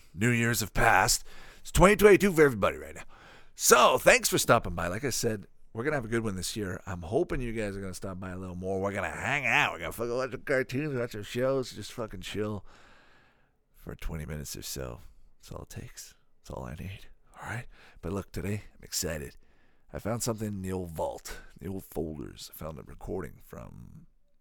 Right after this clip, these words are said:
maybe week one or two from when, when I started the podcast back in November of two thousand and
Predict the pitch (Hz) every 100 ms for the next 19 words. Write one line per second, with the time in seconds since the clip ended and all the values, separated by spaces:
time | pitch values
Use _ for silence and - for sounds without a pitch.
0 | _ - 147 165 143 147 113 120 135 110
1 | - 151 156 - 101 104 107 107 - 113
2 | 123 98 - 120 143 104 76 - 101 95
3 | 95 92 104 120 104 - - - 120 113
4 | 107 98 87 82